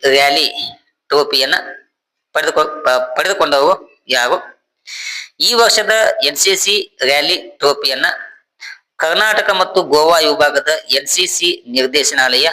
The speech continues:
ಪಡೆದುಕೊಂಡಿದೆ. ಈ ನಿರ್ದೇಶನಾಲಯ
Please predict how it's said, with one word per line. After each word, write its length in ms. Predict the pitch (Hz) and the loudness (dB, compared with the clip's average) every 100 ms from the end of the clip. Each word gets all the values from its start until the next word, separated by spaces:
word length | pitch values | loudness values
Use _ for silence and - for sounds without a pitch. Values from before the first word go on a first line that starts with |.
| - - _ | -4 -16 _
ಪಡೆದುಕೊಂಡಿದೆ. 1300 | - 123 135 - - - _ - 123 117 180 - - _ _ - - - _ - | -2 0 0 -2 -4 -20 _ -4 -2 0 -4 -4 -12 _ _ -18 -16 -16 _ -4
ಈ 240 | 202 240 | 0 0
ನಿರ್ದೇಶನಾಲಯ 760 | 208 185 175 175 175 160 156 | 0 0 0 0 0 0 2